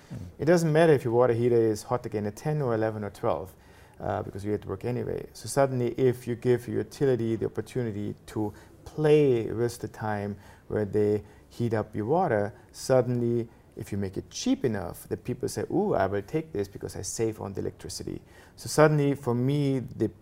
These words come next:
Speaker 2: big driver of all this is savings to the consumer.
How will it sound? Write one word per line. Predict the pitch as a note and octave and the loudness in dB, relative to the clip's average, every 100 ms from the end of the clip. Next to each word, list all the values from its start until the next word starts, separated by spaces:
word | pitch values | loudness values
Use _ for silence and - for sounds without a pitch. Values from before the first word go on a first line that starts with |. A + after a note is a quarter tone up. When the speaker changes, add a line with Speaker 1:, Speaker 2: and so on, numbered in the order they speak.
| - | 2
Speaker 2:
big | D3+ D3 | 2 2
driver | A2+ A2 A#2 G#2 | 0 2 2 0
of | F#2 | -4
all | G2+ F#2 | -4 -4
this | F#2 F#2 - | -6 -10 -10
is | - G2 F#2+ | -6 -4 -4
savings | - - A#2 A#2 G#2+ G#2 - | -8 -6 -2 -2 -2 -8 -10
to | F#2 | -10
the | - | -10
consumer. | G2 - G#2+ G2+ F2 | -12 -8 -8 -6 -8